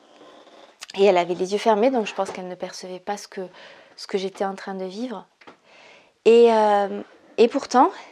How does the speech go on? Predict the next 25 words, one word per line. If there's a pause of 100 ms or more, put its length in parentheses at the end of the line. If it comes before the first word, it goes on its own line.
(240)
et
pourtant, (600)
elle
a
senti. (720)
Elle
a
senti, (160)
elle
m'a
dit,
euh, « (380)
Mais
je
sens
que
vous
pleurez. » (1200)
Et,
euh, (180)
et
c'est
à
ce
moment-là